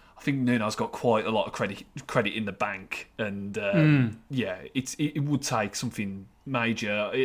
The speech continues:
Speaker 1: and, you know, you don't really know until something like that happens, I guess. It's, it's hard to kind of predict,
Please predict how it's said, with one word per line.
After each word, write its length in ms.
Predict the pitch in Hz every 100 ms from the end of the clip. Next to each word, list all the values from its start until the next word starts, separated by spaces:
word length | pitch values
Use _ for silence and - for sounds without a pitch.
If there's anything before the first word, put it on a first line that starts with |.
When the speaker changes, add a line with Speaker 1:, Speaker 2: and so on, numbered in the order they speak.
| 123
Speaker 1:
and, 320 | 131 127 117 -
you 100 | 135
know, 140 | 107
you 120 | 120 117
don't 280 | 117 120
really 260 | 120 117 110
know 560 | 107 120 101 95 107 113
until 500 | 113 - 110 107 107
something 340 | - 120 110 113
like 160 | 107 104
that 140 | 107
happens, 320 | 104 127 110
I 80 | 107
guess. 300 | 101 98 -
It's, 140 | 110 127
it's 200 | 127 -
hard 180 | 117 -
to 80 | -
kind 240 | 117 101
of 80 | -
predict, 500 | 104 104 98 -